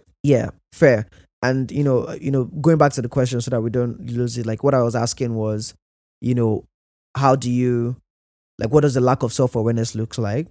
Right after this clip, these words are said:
look like? And what I seem to have described is what a lack of external self-awareness looks like. 'Cause even when you then Google it, um, the answer and, you know, what it says is that if you lack self-awareness, chances are you're unable, unable to empathize with others. So there's that othering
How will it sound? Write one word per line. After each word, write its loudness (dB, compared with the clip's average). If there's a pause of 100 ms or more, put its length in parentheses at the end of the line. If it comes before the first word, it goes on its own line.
look -4
like? -2
And -2
what 2
I 2
seem -2
to -2
have -2
described -2
is -6
what -2
a -2
lack -4
of -8
external -6
self-awareness -6
looks -8
like. -8 (280)
'Cause -4
even 0
when 0
you -2
then 0
Google -4
it, -6 (240)
um, -6
the -2
answer 0
and, -8
you -4
know, -2
what 0
it -4
says -2
is -6
that -4
if -4
you 0
lack -2
self-awareness, -4 (340)
chances -2
are 0
you're -2
unable, -4 (140)
unable -2
to -2
empathize -4
with -8
others. -6 (280)
So 0
there's 2
that 4
othering 4